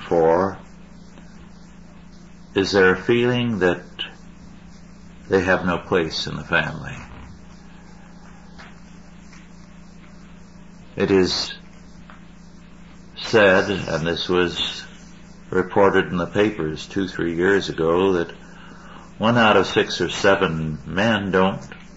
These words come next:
really know whether their children are theirs. They're not sure. But they have no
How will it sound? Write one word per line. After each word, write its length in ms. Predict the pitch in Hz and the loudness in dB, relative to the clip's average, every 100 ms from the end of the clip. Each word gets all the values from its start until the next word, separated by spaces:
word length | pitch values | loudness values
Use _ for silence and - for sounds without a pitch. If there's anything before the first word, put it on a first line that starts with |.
| - | -2
really 300 | 107 113 123 | 0 2 0
know 320 | 117 139 107 | 2 2 4
whether 200 | 82 85 | 2 0
their 240 | 82 90 | 2 2
children 440 | 92 - 107 85 78 | 2 -2 -2 -2 -6
are 120 | 82 | -4
theirs. 600 | 101 120 - - - - - - - - - - - - - - - - - - - - | 0 0 0 -6 -12 -18 -18 -20 -20 -20 -20 -20 -20 -20 -20 -20 -20 -20 -20 -20 -20 -4
They're 120 | 90 | 0
not 240 | 90 104 - | 2 2 0
sure. 460 | - 127 101 - - - - - - - - - - - - - - - - - 1077 1077 - - - - - - - | -4 -2 -4 -10 -16 -20 -20 -20 -20 -20 -20 -20 -20 -20 -20 -20 -20 -20 -20 -20 -20 -20 -20 -20 -20 -20 -20 -20 0
But 220 | 107 107 | 2 4
they 420 | 113 101 98 101 - - - - - | 6 8 6 4 -4 -20 -20 -20 -16
have 340 | - 143 151 127 | 0 4 4 4
no 460 | 131 139 139 135 | 6 6 4 -2